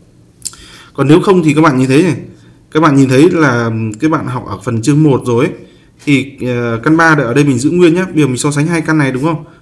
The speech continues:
Trừ đi hai, trừ hai chính là căn bốn, đúng không? Căn ba đương nhiên nhỏ hơn căn bốn rồi, đúng không? Vì bốn lớn hơn ba.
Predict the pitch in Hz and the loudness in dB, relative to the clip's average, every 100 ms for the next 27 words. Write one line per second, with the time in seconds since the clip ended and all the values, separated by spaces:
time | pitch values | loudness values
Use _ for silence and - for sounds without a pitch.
0 | _ - 135 151 170 170 156 156 131 151 | _ -2 2 2 2 -2 -4 -4 -2 -2
1 | 147 151 185 - 143 135 - - - - | 0 0 -2 -2 0 0 -2 -6 -20 -20
2 | _ _ _ 131 151 170 - - _ 175 | _ _ _ -4 -4 -4 -14 -20 _ -4
3 | 175 175 165 170 175 151 117 127 147 135 | 0 2 2 2 2 2 0 -2 0 0
4 | 175 151 127 151 165 123 123 131 156 165 | 0 -4 -4 -4 -4 -6 -4 -2 0 -2
5 | 175 175 | -2 -4